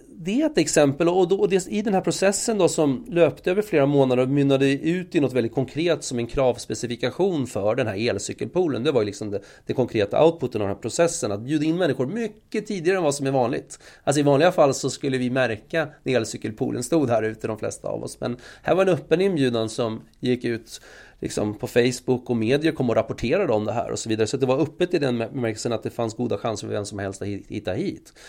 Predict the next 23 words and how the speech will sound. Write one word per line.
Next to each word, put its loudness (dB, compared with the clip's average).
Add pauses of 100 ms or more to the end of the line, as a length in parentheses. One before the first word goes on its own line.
(480)
Eh, 8
men 4
första 4
tillfället, 4 (640)
bara 4
för 0
att 0
se 4
hur 8
radikalt 4
det -2
här 2
var, 4
första 0
tillfället 2
så -2
utvecklade -2
vi 0
då 0
personas -4
tillsammans -6
med -6
medborgarna. -4